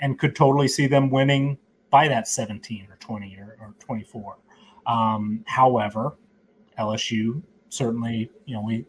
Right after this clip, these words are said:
we talked about last week, was talented enough to stay in the game. I didn't necessarily think that they were really gonna win it, but obviously they, they did. Um,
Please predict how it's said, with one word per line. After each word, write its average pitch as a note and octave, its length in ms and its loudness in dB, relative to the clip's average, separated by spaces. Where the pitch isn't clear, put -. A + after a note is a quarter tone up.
we A#2+ 120 -6
talked - 240 0
about A#2 160 0
last A2+ 240 -4
week, A2+ 100 -6
was - 140 -12
talented C3+ 500 -2
enough A#2 260 -4
to A2 140 -10
stay B2 240 -2
in A2+ 120 -2
the G2+ 80 -10
game. C3 380 -6
I D3+ 60 2
didn't D#3+ 160 8
necessarily C3+ 420 6
think A#2+ 240 0
that A#2 140 -8
they G#2 200 -6
were G2+ 120 -10
really G#2+ 280 -4
gonna G2 260 -14
win F#3 160 2
it, - 240 0
but C3 100 0
obviously A2+ 480 -4
they, A2 380 -10
they G#2 240 -10
did. C3+ 280 -10
Um, B2 640 4